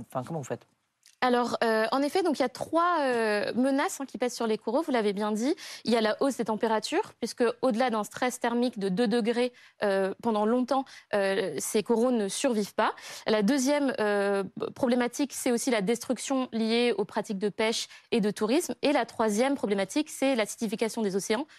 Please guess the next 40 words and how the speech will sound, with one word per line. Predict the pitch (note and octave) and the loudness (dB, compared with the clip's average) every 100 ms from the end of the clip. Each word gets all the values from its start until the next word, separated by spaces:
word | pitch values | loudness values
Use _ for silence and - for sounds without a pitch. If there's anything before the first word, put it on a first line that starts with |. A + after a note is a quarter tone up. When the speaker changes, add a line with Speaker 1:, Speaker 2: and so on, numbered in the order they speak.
| - - _ B3 | -20 -20 _ 2
Speaker 2:
par | |
la | A#3 | 2
température, | G#3 G3+ G3+ F#3+ D#4 | 0 0 0 2 2
mais | C#4 | 4
aussi | G#3 - D4 | 2 2 -2
par | - A3+ | 0 0
la | G#3 | 2
pollution. | A3 G3 - - - - - - | 0 -2 -4 -12 -10 -8 -4 2
Donc, | A#3+ | 2
du | G3+ A#3 | 4 2
coup, | F#4 | 4
nous, | F4 G#4 | 4 2
ce | - | 0
qu'on | C#4 | -2
fait, | - D#4+ G#4+ - | 0 0 0 0
euh, | A3 G#3+ - | 0 0 -2
on | A3 | 0
va | G#3+ B3+ - - | 0 0 -4 -4
clo-, | C#4 - - A3+ | -4 -4 -2 0
euh, | G#3+ | 0
planter | D4 C#4+ F4+ | 2 0 2
du | D4+ | 0
corail | A#3+ B3+ C#4 - | 0 0 0 -4
plus | - D#4 | -2 0
résistant, | C#4 A3 - C#4+ G4+ | 2 0 -2 -4 0
comme | B3 | -2
je | |
vous | A3+ | 0
disais. | G3+ G#3 D4 | -2 -2 0
Donc, | D#4+ A3+ | 0 0
en | A3 | 0
fait, | E4 - - - - | -2 -4 -14 -16 -2
on | B3 | 0
va, | A3+ A#3+ C4 - | 2 2 0 0
euh, | G#3+ G3+ G3+ G3 G3 - - - - - - | 2 4 4 2 0 -4 -14 -16 -12 -2 0
élever | C4 C4 D#4 | 2 0 0
ces | B3+ | 0
cora-, | B3+ A#3+ B3+ - - F#3+ | 0 0 0 -2 -8 -6
ces | C4+ | -2
coraux, | B3 A#3+ C4 | 0 2 2